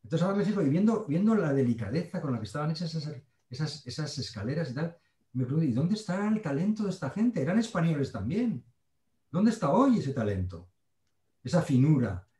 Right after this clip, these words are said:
esa gente capaz de hacer la Catedral de León, que parece de papel. Parece de encaje. Eso es maravilloso.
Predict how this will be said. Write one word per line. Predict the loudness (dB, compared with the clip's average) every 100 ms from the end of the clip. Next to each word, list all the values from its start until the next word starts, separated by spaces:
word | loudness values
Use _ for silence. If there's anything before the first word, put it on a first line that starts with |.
| _
esa | -2 0
gente | 2 0
capaz | 2 2
de | 2
hacer | 2
la | 0
Catedral | 0 0 2 2
de | 2
León, | 2 4 6 4
que | 0
parece | -2 0 2
de | 2
papel. | 0 2 4 4 2 -2 _ _ _ _ _ _ _ _ _ _ _ _ _ _ _
Parece | -2 2 4
de | 4
encaje. | 4 2 -2 -6 -8 -10 _ _ _ -4
Eso | -4 0 -2
es | 0
maravilloso. | -2 -4 -4 -6 -12 -18